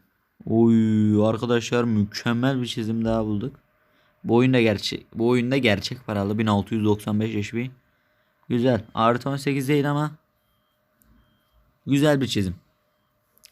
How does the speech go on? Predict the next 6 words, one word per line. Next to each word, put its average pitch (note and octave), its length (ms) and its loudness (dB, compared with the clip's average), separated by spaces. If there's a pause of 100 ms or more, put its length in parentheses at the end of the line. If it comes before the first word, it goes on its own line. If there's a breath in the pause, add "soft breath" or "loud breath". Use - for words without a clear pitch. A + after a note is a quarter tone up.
(100)
Bu A#2+ 80 -4
da B2+ 80 2
hayırlı A2 200 2
olsun G2+ 240 -2
arkadaşımıza. F#2+ 640 -2 (2500 soft breath)
Ve D3 440 2